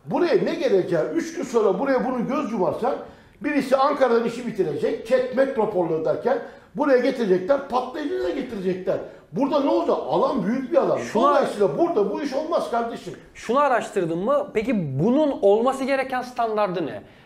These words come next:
Speaker 2: Yani
Speaker 1: Ya
Speaker 2: yerleşim
Speaker 1: bırak
Speaker 2: birbirinden uzak mı?
Speaker 1: standardı.
Speaker 2: Dağın tepesinde
Speaker 1: Ya
Speaker 2: mi
Speaker 1: arkadaşım
Speaker 2: olmalı?
Speaker 1: bak bir dakika.
Speaker 2: Ha,
Speaker 1: Bir,
Speaker 2: bunlar bir yerde depolanacak
Speaker 1: bir dakika,
Speaker 2: ya, onu
Speaker 1: bir
Speaker 2: diyorum.
Speaker 1: dakika anlatayım arkadaşım. Bir dakika anlatayım. Coşkun Havai Fişek Fabrikası zamanında dört yoldaydı.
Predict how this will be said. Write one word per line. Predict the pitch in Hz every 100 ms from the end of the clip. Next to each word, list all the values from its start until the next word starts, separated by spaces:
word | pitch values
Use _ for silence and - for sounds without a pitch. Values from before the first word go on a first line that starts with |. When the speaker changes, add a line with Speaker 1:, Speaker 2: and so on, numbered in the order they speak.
| -
Speaker 2:
Yani | 175 202 175
Speaker 1:
Ya | 180
Speaker 2:
yerleşim | 196 247 247 240
Speaker 1:
bırak | 294 254
Speaker 2:
birbirinden | 262 254
uzak | 214 269
mı? | 262
Speaker 1:
standardı. | 302 294 247 240
Speaker 2:
Dağın | 175 190 233 220
tepesinde | 233 247 220
Speaker 1:
Ya | 254
Speaker 2:
mi | 220
Speaker 1:
arkadaşım | 240 247 240 240
Speaker 2:
olmalı? | 240 240 233
Speaker 1:
bak | 233 -
bir | 294
dakika. | 262 175 - 117 - -
Speaker 2:
Ha, | 165 190 190
Speaker 1:
Bir, | 147
Speaker 2:
bunlar | 233 285
bir | 320
yerde | 302 220
depolanacak | 226 254 277 320
Speaker 1:
bir | 330
dakika, | 240 180
Speaker 2:
ya, | -
onu | 196 277
Speaker 1:
bir |
Speaker 2:
diyorum. | 370 339
Speaker 1:
dakika | -
anlatayım | 277 294 - 294
arkadaşım. | 208 196 208 156 - -
Bir | 277
dakika | - 170
anlatayım. | 180 165 - - - - _ _ _
Coşkun | 175 269 - 226
Havai | 196 180 202 214
Fişek | 208 214 202
Fabrikası | 180 180 190
zamanında | 190 196 190 202 156
dört | 175 -
yoldaydı. | 135 110 110